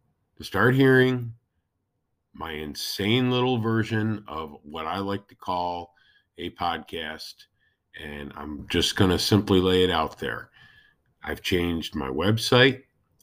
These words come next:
I have changed so many things. I also have created a YouTube channel, and hopefully you guys will tune in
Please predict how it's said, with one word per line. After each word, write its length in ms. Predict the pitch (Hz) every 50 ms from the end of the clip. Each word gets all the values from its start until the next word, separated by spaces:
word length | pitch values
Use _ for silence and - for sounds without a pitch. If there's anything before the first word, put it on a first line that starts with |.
| _ _ -
I 140 | 80 78 78
have 180 | 78 73 73
changed 800 | - - - 80 80 78 78 76 76 76 71 - - - - - _ _ _ _ _ _ _ _ _ -
so 380 | - - - - - 113 120
many 280 | 143 147 143 147 143 120
things. 600 | 110 127 127 127 123 120 123 123 123 117 - - _ _ -
I 180 | 80 80 80 69
also 680 | 73 85 90 90 82 - - - 95 90 90 90 90 82 -
have 180 | 80 78 -
created 400 | _ - 82 80 78 78 76 71
a 40 | 78
YouTube 600 | 78 85 101 123 135 120 - - 135 123 113 113
channel, 640 | 117 - 120 113 113 107 107 107 107 107 107 - _ _ _ _ - - - _ _ _ _ _ _ _ -
and 640 | 85 82 82 82 80 82 80 80 82 82 85 - - _ _ _ _ _ _
hopefully 720 | - 113 117 113 117 135 131 131 127 127 123 117 117 - _ _ _ _ _ _ _ _ _ _ _ _ _ _ _ _ _ _ _ _ _ _ _ _ _ _ _ _ _ _ _ -
you 100 | 113 107
guys 260 | 110 110 107 104 -
will 80 | 104 98
tune 320 | - - 127 117 110 104
in 380 | 101 98 98 98 95 95 95